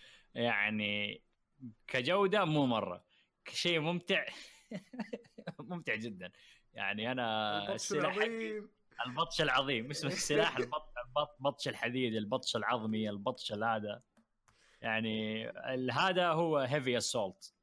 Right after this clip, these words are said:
Speaker 1: فمرة ما يجي يعني.
Speaker 2: يا.
Speaker 1: أعطيك لعبة ثانية اللي جابت ترجمة مرة ممتازة.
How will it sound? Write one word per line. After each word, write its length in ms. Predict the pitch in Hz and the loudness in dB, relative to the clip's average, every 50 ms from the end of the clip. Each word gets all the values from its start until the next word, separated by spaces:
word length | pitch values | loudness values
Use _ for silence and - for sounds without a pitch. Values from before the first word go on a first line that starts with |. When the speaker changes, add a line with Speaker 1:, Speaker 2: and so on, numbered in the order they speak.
| _ _ _ _ _ _ _ _ _ _ | _ _ _ _ _ _ _ _ _ _
Speaker 1:
فمرة 540 | 101 95 98 98 95 98 120 170 185 156 131 | -10 -8 -6 -6 -6 -2 0 0 2 2 2
ما 160 | 123 123 123 | 2 2 2
يجي 180 | 120 113 101 | 0 -2 -4
يعني. 300 | 95 90 85 87 92 - _ _ _ _ _ _ _ _ _ _ _ _ _ _ _ _ _ _ | -6 -8 -8 -10 -12 -20 _ _ _ _ _ _ _ _ _ _ _ _ _ _ _ _ _ _
Speaker 2:
يا. 120 | 160 196 262 | -6 -4 -2
Speaker 1:
أعطيك 260 | 262 208 202 196 190 | 0 0 0 2 4
لعبة 200 | 202 165 156 156 | 2 4 4 2
ثانية 520 | - - 175 151 123 117 120 127 139 - _ _ _ _ _ _ _ _ _ | 0 0 -2 -2 -2 -2 -4 -4 -6 -8 _ _ _ _ _ _ _ _ _
اللي 300 | 107 107 110 110 107 107 | -8 -8 -6 -4 -6 -6
جابت 540 | 101 101 117 131 131 120 113 113 - _ _ | -6 -2 0 0 0 0 -2 -8 -10 _ _
ترجمة 400 | - 135 123 107 110 107 101 98 | -2 -2 0 0 -2 -2 -2 -2
مرة 300 | 95 110 151 170 156 139 | 0 2 2 4 4 2
ممتازة. 520 | 123 117 110 101 - 107 101 92 90 107 | 2 2 0 -2 -2 -2 -2 -2 -4 -8